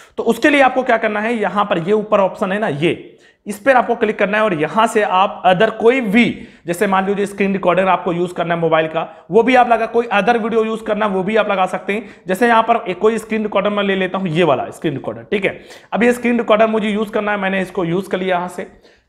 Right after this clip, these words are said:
समझ के जाना, मैं आपको बेसिक चीज बता रहा हूं, ज्यादा हवा हवाई में नहीं बता रहा हूं, ठीक है?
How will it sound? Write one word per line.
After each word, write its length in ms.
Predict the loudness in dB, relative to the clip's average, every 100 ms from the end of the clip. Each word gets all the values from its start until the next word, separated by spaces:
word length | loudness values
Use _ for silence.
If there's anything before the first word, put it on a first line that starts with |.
| _ _ -4
समझ 260 | 2 2 2
के 100 | 0
जाना, 240 | 2 0
मैं 120 | 0
आपको 220 | -2 -2 -2
बेसिक 360 | -2 -2 -6
चीज 180 | -8 -4
बता 240 | -2 0
रहा 100 | 0
हूं, 240 | -2 -6 -2
ज्यादा 260 | 0 2
हवा 240 | 0 0 -2
हवाई 200 | -2 -4
में 120 | -4
नहीं 120 | -4
बता 240 | -4 -2 -2
रहा 120 | -4
हूं, 200 | -6 -8
ठीक 160 | -2
है? 260 | -2 -2 -8